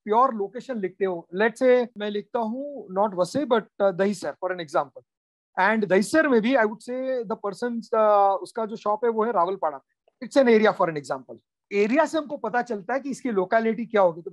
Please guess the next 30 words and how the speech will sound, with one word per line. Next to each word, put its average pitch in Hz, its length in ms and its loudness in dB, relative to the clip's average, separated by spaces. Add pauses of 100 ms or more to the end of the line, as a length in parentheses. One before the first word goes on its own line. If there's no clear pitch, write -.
रावलपाड़ा 233 580 -2
means 240 380 -12
lower 202 260 2
middle 214 220 -4
class 208 760 -2
या 196 160 2
इस 196 160 -4
type 226 180 -6
की 220 80 -6
locality 190 480 0
होगी। 180 480 -4 (420)
And, 208 260 4
uh, 214 540 4
uh, 190 380 -6 (160)
किस 285 160 -6
type 262 200 2
का 247 100 4
business 202 420 -4 (100)
होना 220 240 2
चाहिए, 226 280 -6
थोड़ा 226 200 -2
अपने 220 220 -4
को 226 80 -10
फेयर 214 280 -2
idea 208 240 -2
इससे 202 220 -10
ही 220 60 -8
आ 156 120 -4
जाता 151 260 -12
है 220 80 -8